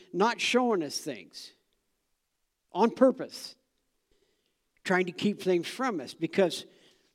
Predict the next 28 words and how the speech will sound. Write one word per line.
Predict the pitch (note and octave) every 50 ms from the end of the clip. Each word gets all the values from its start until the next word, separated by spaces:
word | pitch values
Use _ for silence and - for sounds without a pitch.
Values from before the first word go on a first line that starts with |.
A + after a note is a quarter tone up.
| _ _ -
what | G3 G3
does | F3 D#3+ -
First | - - F3+ E3+ - - - - _ _ _ _ -
John | C#3 C3+ F3+ F3 E3+ D#3+ C#3+
two | - - F3+ E3
twenty | - - G#3 A#3+ C#4 F#3 C#3+
say? | - - D#3 C3 F#2 - - _ _ _ _ _ _ _ _ _ _ _ _ _ _ _ _ _ _ -
It | E3 E3
says | - - - E3 D#3+ D3+ C3 -
this | D#3 G#3 F#3 - - - - - - - _ _ _ _ _ _ _ _ _ _ _ _ _ _ _ -
in | D#3 D#3
the | D#3 D3+ D#3 D#3+
Amplified | E3 E3+ E3 - D#3+ C#3 - E3+ D#3 D3 C#3+ B2
Bible, | D#3+ E3+ F#3 F#3 D3+ C3 A#2+ A2 A2+ _ _ _ _ _ _ _ -
"But | E3+ E3 D3
you | F3 B3 A3+
have | F#3+ A3 G#3 F#3+ F3+
an | F#3+ E3+
anointing | D#3+ D#3 D#3+ F#3 A3 B3 B3 A3 - - E3+ D#3+ D#3+ -
from | - F3 E3 D#3+
the | D#3 D3+
Holy | - - A3 B3 G#3+ E3+ C#3
One. | A#2+ A#2+ G#2 - - _ _ _ _ _ _ _ _ - - _
You | - F#3+ F#3
have | E3+ G3+ F#3 D3
been | F3 E3 D#3
set | - - - G#3+ A3+ A#3
apart, | A#3 A#3 - - - A3+ C4 C#4 A3+ F3+ - - -